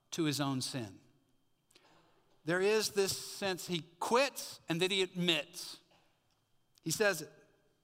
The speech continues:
He becomes desperate enough. And I want to encourage you today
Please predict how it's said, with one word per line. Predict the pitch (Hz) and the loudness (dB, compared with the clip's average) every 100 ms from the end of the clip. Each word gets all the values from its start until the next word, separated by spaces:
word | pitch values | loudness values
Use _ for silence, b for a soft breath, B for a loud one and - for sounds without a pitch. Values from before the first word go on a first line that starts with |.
| _ _ _ _ _ _ _ _ _ _ _ _ _ _ _ _ _ _ _ - | _ _ _ _ _ _ _ _ _ _ _ _ _ _ _ _ _ _ _ -4
He | 196 | -2
becomes | 226 240 233 233 170 | 2 4 4 4 0
desperate | 160 247 285 254 262 | 2 2 2 0 2
enough. | 247 233 - - - - _ _ _ _ _ _ _ _ _ _ _ _ _ _ _ _ _ _ _ - | 4 4 2 -4 -16 -18 _ _ _ _ _ _ _ _ _ _ _ _ _ _ _ _ _ _ _ -2
And | 170 | 2
I | |
want | 233 240 | 2 2
to | |
encourage | 233 233 220 214 170 | 2 2 2 2 0
you | 220 | 0
today | 202 170 151 127 120 | 2 2 0 0 -6